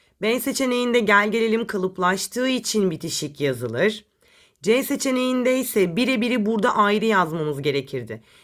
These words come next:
Birebirin iki farklı kullanım şekli var. Eğer birebir etkili gibi bir anlamda kullanıyorsam o zaman bunu bitişik yazacağım. Ancak bu şekilde bir ölçü anlamı varsa bire bir etüt alma imkanı şeklinde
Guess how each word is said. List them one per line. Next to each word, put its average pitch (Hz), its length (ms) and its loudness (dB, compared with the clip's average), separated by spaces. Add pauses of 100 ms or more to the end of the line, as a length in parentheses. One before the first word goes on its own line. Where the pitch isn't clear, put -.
(120)
Birebirin 226 400 0
iki 220 280 -4
farklı 226 400 0
kullanım 214 440 0
şekli 190 420 -2
var. 135 220 0 (360)
Eğer 185 400 2 (220)
birebir 247 640 -2
etkili 202 580 -2
gibi 190 240 -2
bir 175 200 -2
anlamda 165 580 0
kullanıyorsam 180 1040 0 (500)
o 233 80 -2
zaman 240 400 2
bunu 226 200 0
bitişik 208 440 -6
yazacağım. 156 520 0
Ancak 170 540 0 (340)
bu 220 100 -4
şekilde 240 420 -2
bir - 160 -2
ölçü 208 360 2
anlamı 208 440 2
varsa 165 560 0
bire 196 440 0
bir 214 260 2
etüt 151 300 -8
alma 143 260 0
imkanı 139 600 -2
şeklinde 151 680 -2